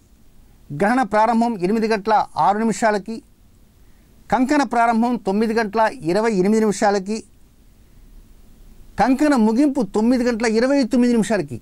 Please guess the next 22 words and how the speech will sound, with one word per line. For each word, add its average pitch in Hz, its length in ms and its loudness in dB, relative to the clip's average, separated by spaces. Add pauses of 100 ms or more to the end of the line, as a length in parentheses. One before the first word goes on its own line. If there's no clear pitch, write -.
కేరళలో 233 420 0
కేవలం 208 420 -2
only 233 380 2
one 254 140 2
minute, 233 420 -2 (1300)
గ్రహణం 226 280 0
ముగిసిపోయేది 220 880 2 (220)
పదకొండు 190 320 -2
గంటల 180 300 0
తొమ్మిది 175 340 -2
నిమిషాలకి. 135 480 -8 (1400)
So 262 80 2
ఏదైనా 240 580 2 (160)
ఉదయం 202 220 0
ఎనిమిది 220 300 0
గంటల 208 520 0
పది 190 120 -4
నిమిషాల 208 320 -2
దగ్గర 196 240 -2
నుంచి 247 160 -4
పదకొండు 190 380 -4
గంటల 185 360 0